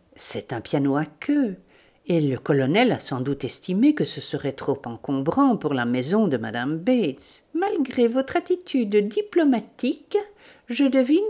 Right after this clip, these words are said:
que vous partagez mon scepticisme. En vérité, vous vous exagérez ma perspicacité.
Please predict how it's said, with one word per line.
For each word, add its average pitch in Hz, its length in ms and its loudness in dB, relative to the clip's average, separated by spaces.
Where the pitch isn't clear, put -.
que 330 80 0
vous 294 160 -6
partagez 359 580 -2
mon 359 160 0
scepticisme. 170 1120 -6
En 127 140 -4
vérité, 127 540 -2
vous 135 160 0
vous 123 320 -6
exagérez 139 680 0
ma 123 220 2
perspicacité. - 1200 -4